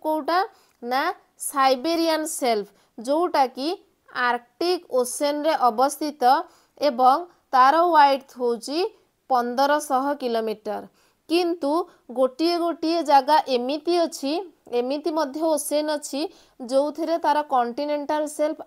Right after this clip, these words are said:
ଆଦୌ ନଥାଏ। ଯେମିତିକି କୋଷ୍ଟ ଅଫ୍ ଚିଲି, ୱେଷ୍ଟ ଅଫ୍ ସୁମାତ୍ରା। ସୁମାତ୍ରାର ୱେଷ୍ଟରେ ଚିଲି, ଏ, ତାର କ'ଣ ଅଛି? ନା, କଣ୍ଟିନେଣ୍ଟାଲ ସେଲ୍ଫ ନଥାଏ,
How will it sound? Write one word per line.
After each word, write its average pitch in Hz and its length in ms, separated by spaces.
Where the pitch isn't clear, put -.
ଆଦୌ 226 460
ନଥାଏ। 196 480
ଯେମିତିକି 277 600
କୋଷ୍ଟ 311 340
ଅଫ୍ 349 220
ଚିଲି, 269 520
ୱେଷ୍ଟ 285 400
ଅଫ୍ 339 200
ସୁମାତ୍ରା। 247 640
ସୁମାତ୍ରାର 277 680
ୱେଷ୍ଟରେ 285 600
ଚିଲି, 277 500
ଏ, 240 120
ତାର 285 300
କ'ଣ 294 320
ଅଛି? 302 380
ନା, 311 160
କଣ୍ଟିନେଣ୍ଟାଲ 262 680
ସେଲ୍ଫ 294 460
ନଥାଏ, 220 540